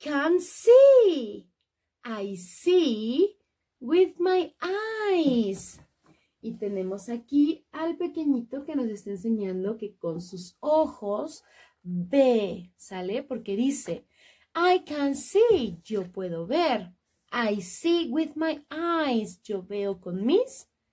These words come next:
ojos", ¿sale? Muy bien. Luego tenemos,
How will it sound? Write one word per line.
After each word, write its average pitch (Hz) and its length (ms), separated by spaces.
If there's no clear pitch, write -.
ojos", 285 1080
¿sale? 190 720
Muy 196 300
bien. 185 420
Luego 277 380
tenemos, 202 540